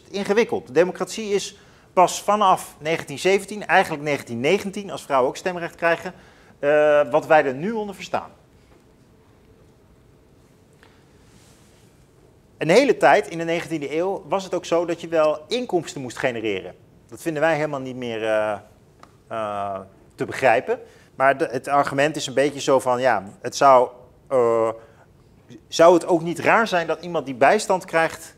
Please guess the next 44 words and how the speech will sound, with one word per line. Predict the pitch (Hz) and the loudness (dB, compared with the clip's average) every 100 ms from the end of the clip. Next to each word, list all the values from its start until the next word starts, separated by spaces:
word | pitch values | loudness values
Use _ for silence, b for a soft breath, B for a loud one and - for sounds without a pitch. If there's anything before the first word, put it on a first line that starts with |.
| _ - | _ -8
mag | 131 156 | -4 -2
stemmen | - - 190 220 214 208 214 - _ _ | -4 0 0 2 -2 -4 -8 -20 _ _
over | - 165 156 156 143 | 0 2 2 2 2
politiek? | 151 143 131 185 - | 2 -2 -2 -4 -4
Want | 127 | -6
dan | 135 | -8
stem | - 180 170 | 0 0 2
je | |
eigenlijk | 135 139 131 127 | 0 0 0 -2
ook | 135 127 | -2 0
over | 135 123 | -2 0
je | 127 | 0
eigen | 127 151 151 147 | 0 0 -2 -4
uitkering. | 156 190 - 135 92 - - _ _ _ b b b b | 2 2 2 -4 -4 -10 -20 _ _ _ b b b b
En | - | -6
dus | 185 | -4
dat | 196 | -4
is | 208 | -2
een | |
beetje | 190 165 | -2 -2
negentiende | 160 139 143 120 123 | -2 -4 -6 -6 -4
eeuw, | 104 | -4
dat | - | -6
je | 113 | -14
die | 113 | -8
vraag | - 117 113 | -2 -2 -2
opwerpt. | 95 90 92 | -10 -12 -2
Wij | 120 139 | 0 2
zeggen | 127 - | 0 -6
van, | 123 | -12
ja, | 90 98 | -12 -8
hoe | 110 | -6
durf | 117 123 | 0 -2
je | 127 | -2
die | |
vraag | 120 160 131 | 0 0 0
te | - | -6
stellen? | - 85 78 - - | -12 -12 -16 -18 -10
Hè? | 156 208 | -10 -8
Jouw | 107 113 | -2 0
burgerschap | 110 151 139 - 120 | 4 2 2 -4 -4
is | 127 - | -6 -12
onafhankelijk | 185 202 139 156 - 220 226 - b b b b b b _ - | -8 -4 0 -2 -2 -6 -6 -16 b b b b b b _ -10
en | 131 | -10